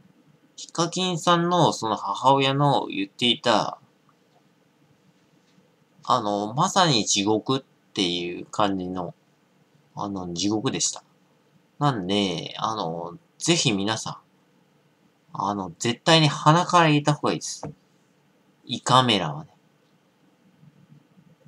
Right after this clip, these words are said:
口から入れると、本当に、あの、えずきまくって、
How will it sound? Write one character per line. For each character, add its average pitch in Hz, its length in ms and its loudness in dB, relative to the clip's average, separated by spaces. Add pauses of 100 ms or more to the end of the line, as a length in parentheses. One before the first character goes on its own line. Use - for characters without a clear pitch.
(3000)
口 - 320 -4
か 139 140 0
ら 135 80 0
入 127 140 0
れ 120 100 -4
る 117 160 -10
と、 98 400 -2
本 139 320 -12
当 143 160 -6
に、 131 300 -6 (840)
あ 92 160 -8
の、 87 360 -12 (320)
え 107 160 -6
ず 135 180 -4
き 147 140 2
ま 135 160 2
く 143 140 0
っ - 20 -16
て、 - 560 -6